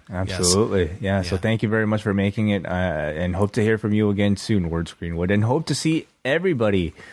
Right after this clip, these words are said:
Speaker 2: who has managed to join us live or listening to us in archive form, uh, on a Monday,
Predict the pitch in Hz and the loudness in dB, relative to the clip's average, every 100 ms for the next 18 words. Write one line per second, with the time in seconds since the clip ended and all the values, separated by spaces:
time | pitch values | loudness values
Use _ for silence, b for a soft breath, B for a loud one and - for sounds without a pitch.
0 | B - 120 117 104 117 131 - 98 113 | B -2 0 0 2 0 0 -2 0 2
1 | 117 110 107 113 127 131 107 101 131 131 | 2 0 0 2 2 2 2 2 0 2
2 | 143 131 127 117 131 113 92 87 117 117 | 0 2 2 2 2 0 2 2 2 2
3 | 113 101 117 120 117 101 B B - 87 | 0 0 -2 0 0 -4 B B -6 0
4 | 92 80 95 92 104 120 117 113 110 | 2 2 2 2 2 2 2 2 0